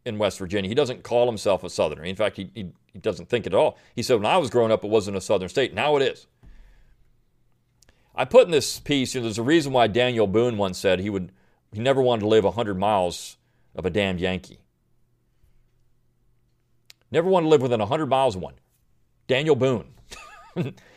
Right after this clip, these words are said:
the quintessential American in the nineteenth century, who Northerners wrote about and romanticized about. Daniel Boone never wanted to live a hundred miles from a damn Yankee. Portland, it makes perfect sense. I mean, to, to the editors of the L A Times, "This doesn't make any sense. Why is it all these,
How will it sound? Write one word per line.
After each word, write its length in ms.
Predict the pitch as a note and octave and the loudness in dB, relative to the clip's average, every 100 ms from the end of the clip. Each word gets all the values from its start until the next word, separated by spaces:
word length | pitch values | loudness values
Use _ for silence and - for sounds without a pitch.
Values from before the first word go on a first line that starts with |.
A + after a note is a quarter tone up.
| - _ - | -20 _ 0
the 140 | C3+ C3+ | 2 4
quintessential 640 | E3 F#3 E3 F3 D#3 C#3+ | 2 0 2 0 0 0
American 640 | C#3 A#2+ A2+ F2+ - - _ _ _ _ _ _ _ - | 0 2 2 0 -6 -20 _ _ _ _ _ _ _ -10
in 100 | A2 | -6
the 60 | A2+ | -4
nineteenth 400 | A#2+ A2+ A2+ F#2+ | -4 -4 -8 -4
century, 440 | A#2+ A2 D#2+ D#2+ | -4 -4 -8 -6
who 300 | G#2+ G#2+ F#2+ _ - | -2 -2 -4 _ -10
Northerners 840 | G#2 C#3+ G3+ A3 D#3 A2+ D#2+ D#2 | 2 8 8 8 4 0 -4 -2
wrote 220 | F#2+ G2+ | 4 4
about 320 | F#2 F2+ D#2 G2 | 4 0 0 -4
and 120 | G2 | -6
romanticized 760 | G2 G2 F#2 F2+ - E2 D#2 | -4 -4 -6 -8 -4 -4 -6
about. 260 | D2 C#2+ F2+ | -12 -10 -4
Daniel 280 | A2 A#2 G#2 | -4 -2 -2
Boone 200 | G#2 E2 _ - | -2 -4 _ -6
never 200 | A2+ D#3+ | -2 2
wanted 200 | F3 D#3+ | 2 2
to 60 | D3 | 2
live 140 | A#2+ | 2
a 60 | F2+ | 0
hundred 320 | - G#3+ G3 | -2 -6 -2
miles 320 | D3+ F#2 F2 | -2 -2 -4
from 120 | F#2 | -6
a 40 | E2+ | -6
damn 240 | F2 D#2+ | -6 -8
Yankee. 280 | - - _ _ _ _ _ _ _ _ _ _ _ _ _ _ _ _ _ _ _ _ _ _ _ _ _ _ _ _ _ _ _ _ _ _ - | -14 -20 _ _ _ _ _ _ _ _ _ _ _ _ _ _ _ _ _ _ _ _ _ _ _ _ _ _ _ _ _ _ _ _ _ _ -8
Portland, 560 | - G#3 G3 D#3 C3 C3 | 4 4 4 0 -2 -4
it 100 | D3 | -4
makes 240 | F#3 G3 | -2 -4
perfect 400 | - C4 C#4 G#3+ | -2 0 0 -2
sense. 320 | - E2+ - B2 | -6 -10 -8 -10
I 20 | |
mean, 120 | C#3 | -10
to, 160 | - D3+ | -8 -8
to 160 | - | -6
the 240 | C3 C3 C3 | -4 -4 -2
editors 400 | F3 G#3+ F#3 C#3+ | -2 0 -2 -2
of 80 | B2+ | -2
the 100 | C#3+ | 2
L 100 | C#3+ | 2
A 80 | B2 | 2
Times, 260 | D3+ G#2 | -2 -4
"This 80 | D4+ | -6
doesn't 260 | - C#3+ B2+ | -2 -2 -2
make 200 | B2+ E3+ | -4 -4
any 120 | D#3+ | -8
sense. 360 | - E4 C#3 | -8 -8 -8
Why 240 | A#2 E3 A3 | -2 0 2
is 120 | G3 | 0
it 80 | E3+ | 2
all 180 | D#3+ D#3+ | 2 2
these, 340 | D#3 C3+ - | -2 -4 -10